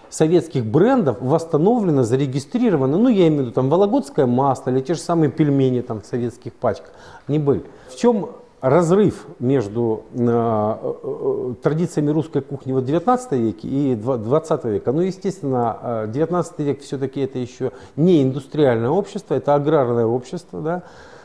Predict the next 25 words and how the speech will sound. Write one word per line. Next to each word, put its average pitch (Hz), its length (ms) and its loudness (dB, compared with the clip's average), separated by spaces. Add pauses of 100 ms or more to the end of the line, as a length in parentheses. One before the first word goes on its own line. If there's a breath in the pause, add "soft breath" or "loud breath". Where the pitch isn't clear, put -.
(100)
Это 151 720 2
очень 170 440 0
сильный 156 400 0
всплеск - 720 0 (140)
русских 156 600 -2 (340)
кулинарных, 165 680 2
кухонных 143 580 -4
традиций 135 600 -4 (180)
среди 135 400 -8
купечества, 131 760 -8
трактиров. 131 600 -6 (380 loud breath)
Если 156 420 2
в 135 160 0
ресторанах 165 840 0 (220)
у 131 120 -2
дворян 117 600 -2 (420 loud breath)
продолжали, 139 840 2
э, 131 240 0
господствовать, 123 840 -2
э, 127 140 -2
французские, 131 920 -2 (180)
э, 120 160 -2
традиции, 131 460 -2
французские 127 640 -6
повара, 120 440 0